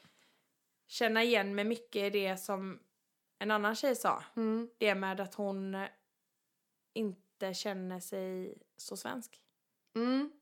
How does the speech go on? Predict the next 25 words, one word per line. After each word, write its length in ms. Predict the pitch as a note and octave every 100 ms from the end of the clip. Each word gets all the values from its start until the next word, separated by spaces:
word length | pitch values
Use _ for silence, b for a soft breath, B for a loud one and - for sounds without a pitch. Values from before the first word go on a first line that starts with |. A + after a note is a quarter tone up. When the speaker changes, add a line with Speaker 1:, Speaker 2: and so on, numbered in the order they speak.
| -
Speaker 1:
Eller 140 | B3
så 100 | B3
att 120 | A3+ -
hon 160 | A3+
inte 220 | A3 A3
gillar 380 | G3+ G#3+ G3+ F#3+
att 120 | G3
vara 140 | G3 F#3+
så 60 |
Speaker 2:
Inte 180 | A#3 A3+
Speaker 1:
mycket 40 | G#3
i 40 |
Speaker 2:
känner 120 | A3 G#3
sig 20 |
Speaker 1:
Sverige. 220 | G3+ G#3+
Speaker 2:
hemma 360 | A#3 G#3 F#3+ A#3
här 280 | A3+ A#3 C#4
Speaker 1:
Ja. 60 |
Speaker 2:
och 80 | F#3+
inte 220 | C#4+ -
riktigt 300 | F#3 - F3 -
kan, 360 | F3 E3 E3 E3
eh, 240 | E3 E3
s-, 120 | F#3 -
ja. 320 | - G3 A3